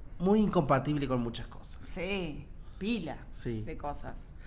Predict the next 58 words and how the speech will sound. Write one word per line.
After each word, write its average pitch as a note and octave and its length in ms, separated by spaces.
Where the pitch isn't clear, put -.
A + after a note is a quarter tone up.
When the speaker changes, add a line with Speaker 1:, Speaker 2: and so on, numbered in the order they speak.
Speaker 1:
Ahora, A#3+ 260
por B3+ 140
ejemplo, C3+ 440
mira E3+ 180
lo F3+ 40
que D3 80
te A#2 120
digo. G#2+ 360
Sos A3+ 240
género G#3+ 260
Speaker 2:
Esto - 140
es - 60
Speaker 1:
fluido. C4+ 100
Speaker 2:
polémico G3+ 580
Speaker 1:
Sí, D#3 60
Speaker 2:
también, E3+ 340
Speaker 1:
to-, E3+ 40
Speaker 2:
¿eh? F3+ 40
Speaker 1:
todo A3 160
Speaker 2:
Ay, D4 80
Speaker 1:
polémico, D4+ 240
Speaker 2:
Dios, G4+ 180
no, E4+ 140
Speaker 1:
¿no? B3+ 140
Speaker 2:
tenemos D#4+ 220
que F#4+ 100
meter C#4+ 260
algún C#4 320
tema C4+ 300
de A#3 80
algo A3+ 360
que F#3 360
la D3+ 80
gente F3 220
esté F3+ 140
de F#3+ 60
acuerdo. D#3+ 480
Speaker 1:
Sí, C3 280
Speaker 2:
Si C#3+ 60
no, C#3+ 220
Speaker 1:
este A2+ 920
Speaker 2:
esto G3+ 160
no G#3 140
dura F3 260
ni G3 160
dos D3+ 120
programas. D3 520
Speaker 1:
Hay C#3+ 120
que D3+ 100
anular C3 380
la B2+ 80
ley B2 100
de A#2 60
caducidad. A2 540
Listo, A#2 240
ya A2+ 120
cumplimos. - 420
Speaker 2:
Listo. C#3+ 180